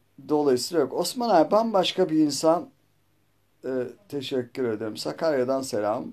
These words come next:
Merhaba. Abi çok sevdiğim birisin. Sağ ol, sağ ol. Zampara Osman serisi devam etsin. Seyfettin Osman değil. O ben değilim. Yani benim oynadığım bir karakter. E,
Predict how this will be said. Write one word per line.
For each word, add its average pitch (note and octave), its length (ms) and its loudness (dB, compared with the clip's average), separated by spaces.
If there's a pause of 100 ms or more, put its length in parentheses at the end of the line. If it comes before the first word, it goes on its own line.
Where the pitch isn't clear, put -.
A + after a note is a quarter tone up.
Merhaba. C3 680 2
Abi C#3+ 280 0
çok D#3+ 220 -6
sevdiğim C3+ 440 -6
birisin. B2+ 540 -8
Sağ B2+ 360 0
ol, C3+ 80 -4
sağ B2+ 220 -4
ol. - 40 -10 (380)
Zampara E3 480 0
Osman F3 520 -2
serisi D#3+ 480 -4
devam C#3 380 6
etsin. C#3+ 240 -6
Seyfettin A#2+ 680 -2
Osman A2 540 -8
değil. B2 220 -6 (460)
O B2+ 140 2
ben B2+ 300 6
değilim. D#3+ 340 2 (380)
Yani A2+ 420 -4
benim C#3+ 220 -4
oynadığım D#3 480 -2
bir C#3 180 -8
karakter. B2 640 2 (560)
E, B2+ 60 4